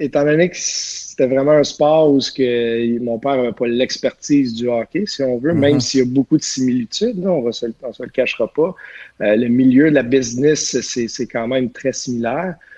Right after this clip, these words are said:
Speaker 1: Euh, mais Eric était avec Gilles Lupien, euh,
Speaker 2: Ok.
Speaker 1: pendant longtemps. Gilles est tombé
Speaker 2: Feu
Speaker 1: malade
Speaker 2: Gilles.
Speaker 1: aussi, puis, euh,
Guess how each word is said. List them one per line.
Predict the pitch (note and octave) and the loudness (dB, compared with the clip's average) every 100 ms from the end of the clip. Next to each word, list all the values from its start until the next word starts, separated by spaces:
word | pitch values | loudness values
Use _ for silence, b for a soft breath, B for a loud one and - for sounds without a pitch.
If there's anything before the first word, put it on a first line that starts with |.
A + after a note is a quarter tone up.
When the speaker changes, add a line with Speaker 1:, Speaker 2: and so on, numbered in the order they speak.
| B B - | B B -2
Speaker 1:
Euh, | A#2+ A#2+ | 0 0
mais | A#2+ B2 | 0 2
Eric | B2+ E3+ F3 | 4 4 2
était | D3 | 2
avec | D3 C#3 | 2 2
Gilles | B2 D3+ D3+ | 2 2 2
Lupien, | B2 A#2+ C3+ D3+ _ _ E3 | 0 -2 -4 -4 _ _ -16
euh, | A2 G#2 G2+ A#2+ A#2 | -12 -8 -2 -2 -2
Speaker 2:
Ok. | G2 G#2 _ _ _ - - | -4 -14 _ _ _ -20 -12
Speaker 1:
pendant | B2 A2 A#2 | -8 -4 -2
longtemps. | A2+ A2 C3+ D3+ E3+ | -2 -2 -2 -2 -2
Gilles | B2+ C3 A#2+ | 0 0 0
est | G#2+ G#2+ G#2 G#2+ | 0 -2 -4 -8
tombé | - A#2 A2 | -4 -2 0
Speaker 2:
Feu | A2 | 0
Speaker 1:
malade | G#2+ B2 | 2 2
Speaker 2:
Gilles. | G#2 | 2
Speaker 1:
aussi, | F#2+ - - C3+ C#3 | 0 -4 -6 -6 -6
puis, | - B2+ A#2 A2 | -6 -4 -2 -2
euh, | G#2+ | -4